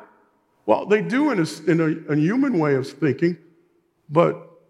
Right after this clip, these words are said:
she doesn't see herself as a sinner at all. And I think we have to recognize that we have to, number one, tell the world that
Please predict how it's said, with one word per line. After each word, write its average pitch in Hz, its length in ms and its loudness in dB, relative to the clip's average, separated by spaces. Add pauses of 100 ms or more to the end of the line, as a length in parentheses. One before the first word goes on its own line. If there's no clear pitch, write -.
she - 200 -8
doesn't 175 400 0
see 202 200 -4
herself 147 460 -4
as 135 200 0
a 139 40 -8
sinner 190 420 -2
at 113 60 0
all. 180 440 -4 (500)
And 190 80 -2
I 208 60 0
think 208 200 -4
we 214 140 -2
have 214 240 -4
to 220 80 -4
recognize 190 760 -2 (640)
that 175 260 0
we 196 180 0
have 190 240 -2
to, 170 120 0
number 165 400 -2
one, 175 460 -2 (1300)
tell 220 180 -2
the 190 80 -2
world 165 420 -2
that 123 200 -2